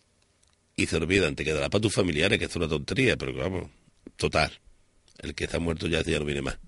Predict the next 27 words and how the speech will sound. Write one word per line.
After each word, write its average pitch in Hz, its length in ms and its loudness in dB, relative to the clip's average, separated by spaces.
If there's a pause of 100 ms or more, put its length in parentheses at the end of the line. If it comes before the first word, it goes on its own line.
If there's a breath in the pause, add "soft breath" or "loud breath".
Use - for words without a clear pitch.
(120)
Estará 80 220 -8
muy 76 140 -2
gusto 76 240 -2
y 78 60 -2
en 73 60 -4
aquel 73 180 -4
lado. 64 180 -6 (720 soft breath)
Lo 208 140 0
que 175 80 2
tengamos 127 300 4
que - 80 2
hacer 104 160 6
y 101 40 8
lo 95 100 4
que 92 80 0
tengamos 90 360 2
que 90 100 0
disfrutar, 87 400 4
las 80 120 2
satisfacciones 90 500 0
las 87 80 0
tenemos 82 260 -2
que 82 80 -2
llevar 76 220 0
aquí 73 240 -6
en 69 120 -6
vida. 60 360 -6